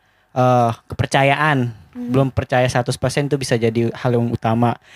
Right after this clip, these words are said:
Speaker 1: Kedua juga karena sesuai sama masalahnya dulu.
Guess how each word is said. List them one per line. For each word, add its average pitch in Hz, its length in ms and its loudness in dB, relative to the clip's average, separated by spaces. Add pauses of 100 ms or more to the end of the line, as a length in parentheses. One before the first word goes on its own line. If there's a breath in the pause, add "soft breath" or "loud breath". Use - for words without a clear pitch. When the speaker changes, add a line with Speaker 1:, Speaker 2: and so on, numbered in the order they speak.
(220 loud breath)
Speaker 1:
Kedua 139 320 0
juga 131 260 0
karena 165 320 -2
sesuai 170 440 0
sama 160 200 0
masalahnya 156 560 0
dulu. 160 400 2